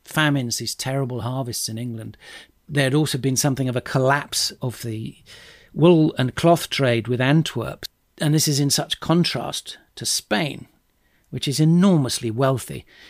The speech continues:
because of the trade with South America. But because of Mary's Spanish ties, she refuses to allow the now reasonably strong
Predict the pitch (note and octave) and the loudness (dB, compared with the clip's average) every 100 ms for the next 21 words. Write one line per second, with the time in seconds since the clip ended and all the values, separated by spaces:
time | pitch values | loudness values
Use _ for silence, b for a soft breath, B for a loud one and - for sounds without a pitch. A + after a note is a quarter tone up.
0 | B - D3+ D3 B2 A2+ - C#3+ C3+ C3+ | B -2 2 2 0 -4 -4 0 2 2
1 | G#2+ A2 - A#2 G#2 A2+ C#3+ F#3 F3 - | 0 -6 -6 -6 -6 0 4 4 2 -4
2 | - _ _ _ _ b b b b b | -12 _ _ _ _ b b b b b
3 | b b b - A#2+ C3 - - - C3+ | b b b -4 -2 -2 -4 -6 -2 -4
4 | - B2+ B2 - - B2 A2+ A2 C#3 C3 | -2 -2 0 -2 -4 -6 -6 -6 -2 0
5 | B2+ A2+ A2 G#2 - _ - - C#3+ B2+ | 0 0 -4 -6 -8 _ -8 -2 0 -2
6 | A2 - - G3+ F3 C3 A#2 - _ _ | -2 -4 0 4 4 4 0 -4 _ _
7 | _ - - C#3+ B2 A#2+ C#3+ C#3 D3 A#2 | _ -6 0 0 0 -2 0 2 2 2
8 | A#2 - - B B B - B2+ A#2+ B2 | -4 -6 -10 B B B -2 2 2 2
9 | B2 A#2+ A2+ A2 C#3 C3+ B2+ A#2 A2 A#2 | 2 0 0 -4 -8 -12 -6 -4 -4 -4
10 | C#3 F3+ F#3+ G#3+ F4 G#3+ G#3+ B3 G#3 F#3+ | -6 0 2 2 2 2 2 4 4 4
11 | E3+ D#3+ - F#3 G3+ D3+ C#3+ | 2 0 -2 -2 0 2 2